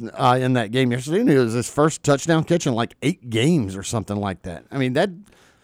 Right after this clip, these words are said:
that doesn't happen for a future Hall of Famer,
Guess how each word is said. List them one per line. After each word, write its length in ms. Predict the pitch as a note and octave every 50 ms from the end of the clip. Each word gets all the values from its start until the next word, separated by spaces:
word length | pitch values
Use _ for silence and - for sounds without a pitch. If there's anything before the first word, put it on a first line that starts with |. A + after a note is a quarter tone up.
| _ _
that 140 | - F3+ G3+
doesn't 280 | B3 B3+ G#3 F3+ - -
happen 440 | - A#2+ D3+ D3 C#3 - C3 A#2 A2+
for 220 | - - B2+ B2 A#2+
a 60 | A2+
future 300 | G#2+ - D#3 D3 - B2+
Hall 220 | A#2 C3 C3 A#2+ A#2
of 100 | A2 -
Famer, 360 | C3 B2+ A#2 G2 F#2 F#2